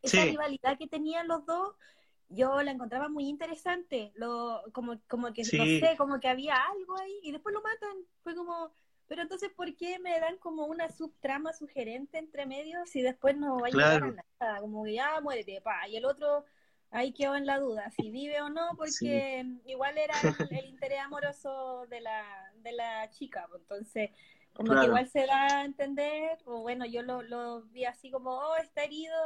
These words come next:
Speaker 1: pero quizás pasó
Speaker 2: Ojalá
Speaker 1: un
Speaker 2: que
Speaker 1: milagro, no sé.
Speaker 2: sí.
Speaker 1: Pero tanto
Speaker 2: Ojalá que quede
Speaker 1: muertos,
Speaker 2: vivo,
Speaker 1: ¿no?
Speaker 2: porque
Speaker 1: ¿Toda la comunidad?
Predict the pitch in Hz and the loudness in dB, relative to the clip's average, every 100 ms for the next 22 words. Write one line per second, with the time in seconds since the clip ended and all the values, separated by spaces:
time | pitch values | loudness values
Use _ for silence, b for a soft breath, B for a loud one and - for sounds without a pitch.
0 | 302 269 254 247 240 226 233 _ - 240 | 0 -6 -6 -8 -12 -16 -20 _ -12 -10
1 | 220 240 254 247 247 - 233 131 139 147 | -2 2 4 4 2 -2 0 4 8 10
2 | 175 285 269 247 - - 269 294 156 143 | 8 4 0 -6 -8 -6 -2 2 2 0
3 | 123 b b b b _ - 220 226 - | -6 b b b b _ 0 0 0 0
4 | 262 277 349 381 143 180 175 185 165 226 | 0 2 2 6 8 8 8 8 10 10
5 | 254 202 180 185 170 - - 415 403 415 | 10 6 4 6 8 6 0 -10 -10 -10